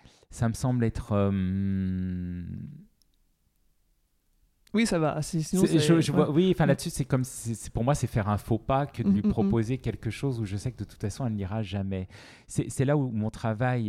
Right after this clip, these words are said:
Speaker 1: il, il aide justement de, de trouver finalement la manière de donner la même sensation que si je voulais qu'une, qu'elle porte une robe très courte.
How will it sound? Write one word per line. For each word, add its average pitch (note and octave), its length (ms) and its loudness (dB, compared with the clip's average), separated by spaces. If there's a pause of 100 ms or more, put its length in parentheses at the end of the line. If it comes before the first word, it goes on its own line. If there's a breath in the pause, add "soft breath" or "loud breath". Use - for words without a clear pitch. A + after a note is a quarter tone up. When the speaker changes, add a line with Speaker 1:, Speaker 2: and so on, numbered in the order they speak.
Speaker 1:
il, F#2+ 320 -8
il F#2 120 -6
aide A#2+ 260 -4
justement A2+ 580 -4
de, G2+ 180 -6
de F2+ 160 -8
trouver C#3 580 -2
finalement G#2 640 -2
la G2 120 -2
manière A2 600 -2 (400 soft breath)
de G#2 120 0
donner C3 480 2
la B2+ 120 2
même C3 200 -2
sensation B2+ 800 -6 (220)
que G#2 80 -12
si G#2+ 200 -10
je F#2 100 -12
voulais A2 220 -2
qu'une, F#2+ 380 -8
qu'elle F2+ 220 -10
porte - 340 -6
une F2+ 100 -10
robe F2+ 240 -12
très - 200 -18
courte. - 480 -20